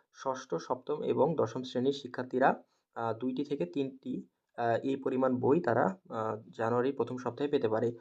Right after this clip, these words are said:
তবে অষ্টম এবং নবম শ্রেণীর অধিকাংশ শিক্ষার্থীদের,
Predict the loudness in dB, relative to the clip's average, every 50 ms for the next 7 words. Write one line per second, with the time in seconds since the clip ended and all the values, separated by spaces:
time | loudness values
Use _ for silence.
0 | -14 -20 _ _ _ -2 -2 -2 0 2 2 2 2 0 0 0 0 2 2 2
1 | 2 2 2 2 2 2 2 2 2 0 -2 -2 -4 -4 -4 -2 -2 -2 -2 -2
2 | -4 -6 -4 -2 -2 -4 -4 -6 -10 -14 -14 -14 -12 -10 -10 -10 -6 -4 -2 0
3 | 2 0